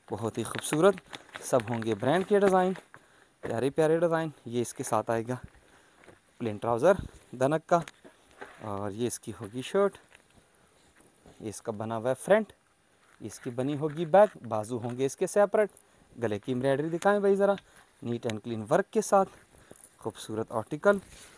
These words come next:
और ये इसके आएगा दुपट्टे का design पल्लू style में, ठीक है, बड़े बड़े दुपट्टे होंगे साथ में।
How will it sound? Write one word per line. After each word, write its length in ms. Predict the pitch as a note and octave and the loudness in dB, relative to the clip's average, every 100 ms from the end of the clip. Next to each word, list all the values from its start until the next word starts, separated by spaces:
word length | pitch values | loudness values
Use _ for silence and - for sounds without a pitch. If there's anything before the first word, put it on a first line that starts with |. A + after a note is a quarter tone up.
| - - | -20 -14
और 180 | G#2+ A2+ | -8 -6
ये 120 | B2+ | -2
इसके 240 | D#3 - C3+ | -2 -2 -2
आएगा 240 | A2 D#3 | -2 -2
दुपट्टे 320 | D3 B2 - A2+ | -4 -6 -10 -10
का 140 | A2 | -8
design 280 | A2 G#2+ - - - - - - - - - _ - | -8 -10 -14 -18 -20 -20 -20 -18 -16 -16 -18 _ -6
पल्लू 180 | A2 G2+ | -6 -6
style 300 | - G2 F#2+ | -12 -16 -14
में, 120 | B2 | -12
ठीक 220 | E3 E3 | -10 -4
है, 60 | A3+ | -2
बड़े 220 | F#3 D#3+ | 2 2
बड़े 200 | B2 A#2 | 2 0
दुपट्टे 300 | G#2+ A2 D#3 | -2 -4 -4
होंगे 260 | D#3 F3 A#3 | -4 -2 0
साथ 280 | F#3+ F3+ | 2 2
में। 120 | F3+ | 2